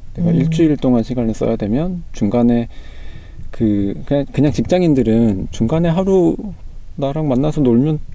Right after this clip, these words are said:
Speaker 1: 되지 뭐라고 하는데 그럼
Speaker 2: 네.
Speaker 1: 그 중간에 하루가 비면
Speaker 2: 네.
Speaker 1: 일주일이 다 망가져요.
Speaker 2: 그쵸. 리듬이 망가져 버리죠,
Speaker 1: 네.
Speaker 2: 또.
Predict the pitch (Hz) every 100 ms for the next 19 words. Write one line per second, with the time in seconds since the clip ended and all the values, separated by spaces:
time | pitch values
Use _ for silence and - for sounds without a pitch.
0 | - 120 - 160 117 123 - 110 123 120
1 | 110 107 101 - 175 - 156 - - -
2 | - 117 110 107 - - - 135 131 151
3 | 147 202 220 208 180 156 123 131 175 127
4 | 180 165 220 165 135 110 117 110 107 101
5 | 180 170 175 208 240 233 202 165 165 165
6 | 160 156 156 143 - 143